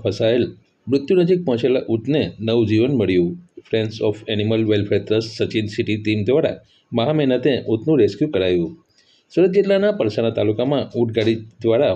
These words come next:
માલસામાનની હેરફેર થતી હોય છે, જ્યારે ઊંટ ઘાયલ થાય કે ઊંટનું ગરદાપણું આવે ત્યારે ઊંટ માલિકો ઊંટને પલસાણા તાલુકાના ગ્રામ્ય રસ્તા ઉપર તરછોડી દે છે.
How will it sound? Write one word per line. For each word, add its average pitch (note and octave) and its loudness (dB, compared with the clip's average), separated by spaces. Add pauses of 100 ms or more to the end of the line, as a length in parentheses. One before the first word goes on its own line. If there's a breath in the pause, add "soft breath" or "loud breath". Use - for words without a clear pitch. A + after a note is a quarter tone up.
માલસામાનની A#2 -2
હેરફેર F#2+ -2
થતી G#2+ -2
હોય G2 0
છે, C#3 0
જ્યારે G#2 0 (140)
ઊંટ G#2+ -4
ઘાયલ G#2+ 0 (460 soft breath)
થાય D3 2
કે B2 2
ઊંટનું B2 0
ગરદાપણું A2 0
આવે C3 2
ત્યારે A2+ 0 (140)
ઊંટ C3 -2
માલિકો A#2 2
ઊંટને A#2 -2
પલસાણા A#2 -2
તાલુકાના A#2 0
ગ્રામ્ય G2+ 0
રસ્તા G#2+ 0
ઉપર C3 2 (440 loud breath)
તરછોડી B2 0
દે G2 4
છે. F#2 -2